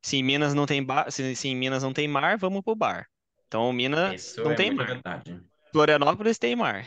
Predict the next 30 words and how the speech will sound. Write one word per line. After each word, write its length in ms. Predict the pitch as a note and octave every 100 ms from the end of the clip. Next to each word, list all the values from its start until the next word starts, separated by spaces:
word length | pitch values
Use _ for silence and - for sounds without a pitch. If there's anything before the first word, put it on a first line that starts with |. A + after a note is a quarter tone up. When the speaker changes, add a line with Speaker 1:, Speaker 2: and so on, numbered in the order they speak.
| -
Speaker 1:
Rio 180 | D#3+ D#3
de 60 |
Janeiro, 360 | D#3 D3+ F#3 A#3
calor 380 | - F#3 F#3 A#3+
e 40 |
mar. 380 | D4 A#2+ F#2+ - -
E 100 | C3+
aí? 280 | B2+ G#2 - - _ _ _ _ _ _ _ _ - _
Qual 160 | - C3
que 40 | C3
você 200 | B2+ A#2+
gostou 260 | A2+ A#2
mais 200 | G#2+ G2
da 40 | G#2
sua 180 | - G2+
adaptação 500 | G#2 - G2 - A2
Speaker 2:
Ah, 80 |
é 40 | G#2+
Speaker 1:
lá? 0 |
Speaker 2:
muito 220 | A#2+ -
difícil 440 | C3 - A#2 - A#2+
comparar, 340 | G#2+ A2+ A2+ - -
comparar, 380 | - A2+ G#2 G2
porque 180 | - A#2
em 140 | G#2+
Florianópolis 480 | G#2+ A2 A2 C3+ C3+ -
fiquei 240 | C#3 B2
só 200 | - A#2+
um 220 | - -
mês, 600 | C3 G#2+ A2+ F#3 - -